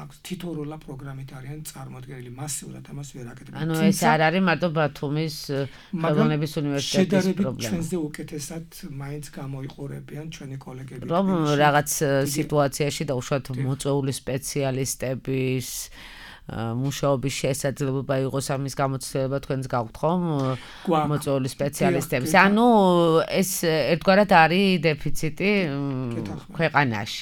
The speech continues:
Speaker 1: ქვეყანაში კი პრობლემა
Speaker 2: ასეთი
Speaker 1: არის.
Speaker 2: სპეციალისტების.
Speaker 1: რა თქმა უნდა, თუმცა მეორე პრობლემაც არის, პროგრამა რომც გააკეთო და აკრედიტაცია გაიაროს, მოწვეული პერსონალით მარტო პროგრამას ვერ
Speaker 2: ვერ
Speaker 1: განახორციელებთ.
Speaker 2: გა-, ვერ
Speaker 1: ადგილზე
Speaker 2: გაწ-,
Speaker 1: თუ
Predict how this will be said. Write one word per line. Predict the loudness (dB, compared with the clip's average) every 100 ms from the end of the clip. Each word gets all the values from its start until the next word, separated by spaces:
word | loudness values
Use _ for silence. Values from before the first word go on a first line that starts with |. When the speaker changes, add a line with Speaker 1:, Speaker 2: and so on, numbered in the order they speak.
| -10
Speaker 1:
ქვეყანაში | -12 -10 -14 -14 -14
კი | -12 -12
პრობლემა | -10 -10 -4
Speaker 2:
ასეთი | -2 -2 -2
Speaker 1:
არის. | -4 -4
Speaker 2:
სპეციალისტების. | -4 -4 -2 -4 -4 -12 -14 -10
Speaker 1:
რა | -8 -8
თქმა | -8 -10 -8
უნდა, | -8 -8 -10 -20 -14
თუმცა | -10 -10 -8 -6 -6 -6 -6 -8 -8 -8
მეორე | -8 -6 -6 -6
პრობლემაც | -8 -10 -8 -8 -8 -8 -12
არის, | -12 -12
პროგრამა | -10 -8 -8 -8 -10 -10
რომც | -10 -12
გააკეთო | -12 -12 -14 -14 -16 -14
და | -12 -12
აკრედიტაცია | -10 -12 -12 -14 -16 -14 -16 -14
გაიაროს, | -12 -10 -10 -12 -10
მოწვეული | -10 -8 -10 -10 -12
პერსონალით | -14 -14 -12 -12 -12 -12
მარტო | -12 -12
პროგრამას | -14 -16 -14 -12 -12
ვერ | -12 -14
Speaker 2:
ვერ | -14
Speaker 1:
განახორციელებთ. | -10 -2 2 4
Speaker 2:
გა-, | 4 0 0 0
ვერ | 2
Speaker 1:
ადგილზე | 4
Speaker 2:
გაწ-, | 2 0
Speaker 1:
თუ | -6